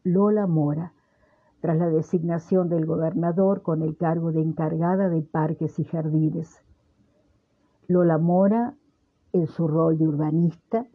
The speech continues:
elaboró también un plano de la ciudad de Jujuy, agregando mejoras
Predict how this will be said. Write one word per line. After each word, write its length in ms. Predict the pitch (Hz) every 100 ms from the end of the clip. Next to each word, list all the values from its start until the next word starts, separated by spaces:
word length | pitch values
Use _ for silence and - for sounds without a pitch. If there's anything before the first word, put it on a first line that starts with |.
| _ _ - _ -
elaboró 460 | 196 185 175 202
también 380 | 220 202 190 202
un 140 | 190 165
plano 380 | 208 214 170
de 100 | 160
la 120 | 160 156
ciudad 340 | 175 156 160
de 80 | 175
Jujuy, 640 | - 151 - 165 196 202 _ _ _ _ _
agregando 640 | 175 170 - 202 196 190 180
mejoras 680 | 170 - - 185 196 202